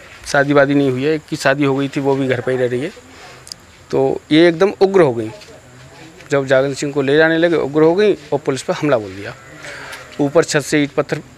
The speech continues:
आने लगे, ये समझ नहीं पाए पुलिस वाले, तो पुलिस ने भी बहुत जद्दोजहद की। पड़ोस वालों ने मुझे बताया।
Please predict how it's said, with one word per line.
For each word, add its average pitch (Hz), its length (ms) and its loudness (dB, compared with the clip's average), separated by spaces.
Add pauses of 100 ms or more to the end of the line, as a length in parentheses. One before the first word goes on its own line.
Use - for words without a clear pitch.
(160)
आने 156 180 0
लगे, 175 280 2 (340)
ये 143 100 0
समझ 143 300 -2
नहीं 160 160 2
पाए 165 200 4
पुलिस 165 280 -4
वाले, 180 260 2 (920)
तो 117 360 -2 (380)
पुलिस 160 220 0
ने 180 160 4
भी 180 60 4
बहुत 160 220 2
जद्दोजहद 156 460 2
की। 165 220 -12 (640)
पड़ोस 147 220 2
वालों 147 240 2
ने 151 100 0
मुझे 147 200 0
बताया। 135 420 2